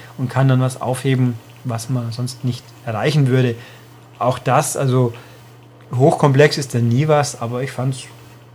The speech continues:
nett gemacht. Kann man ganz gut spielen. Ähm, ja, also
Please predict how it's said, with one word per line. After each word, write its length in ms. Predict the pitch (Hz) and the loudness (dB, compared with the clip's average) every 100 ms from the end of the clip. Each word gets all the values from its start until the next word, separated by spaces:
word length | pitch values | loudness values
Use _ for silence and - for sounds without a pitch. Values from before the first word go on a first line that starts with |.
| - - - - | -20 -20 -12 0
nett 260 | 127 127 | 0 0
gemacht. 440 | - 113 113 - - - - - - - | -4 -4 -2 -6 -10 -20 -20 -20 -20 -6
Kann 120 | 117 | -2
man 80 | 127 | 2
ganz 240 | 127 127 | 2 0
gut 160 | 139 131 - - - - | 0 -2 -4 -20 -20 -20
spielen. 480 | - 120 135 131 107 - - - - - | -8 2 4 4 0 -8 -20 -20 -20 -8
Ähm, 560 | 151 143 147 147 147 143 135 - - - - - - - - - - | 0 4 4 4 2 0 -6 -18 -20 -20 -20 -20 -20 -20 -20 -20 -4
ja, 240 | 147 127 107 - - - | 2 2 0 -10 -20 -10
also 420 | - 160 175 156 | 0 2 4 2